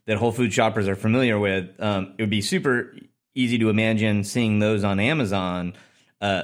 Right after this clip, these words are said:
the bigger question is brands that are brand new to Amazon that Amazon's just investing in, like Happy Belly, right, for nuts and almonds.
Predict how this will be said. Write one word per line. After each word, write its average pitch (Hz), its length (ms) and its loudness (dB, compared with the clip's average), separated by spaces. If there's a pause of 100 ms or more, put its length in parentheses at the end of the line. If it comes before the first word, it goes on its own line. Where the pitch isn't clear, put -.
the 98 80 -4
bigger 175 280 0
question 117 360 0
is 107 340 0 (480)
brands 139 340 0
that 139 100 2
are 113 60 2
brand 127 340 2
new 131 140 4
to 127 80 0
Amazon 110 500 0
that 110 140 0
Amazon's 113 500 2
just 113 300 -2
investing 107 640 0
in, 90 140 -2
like 90 240 -2
Happy 107 380 0
Belly, 92 600 -2
right, 95 340 -2
for 90 300 -2
nuts 101 480 -2
and 92 160 -2
almonds. 98 480 0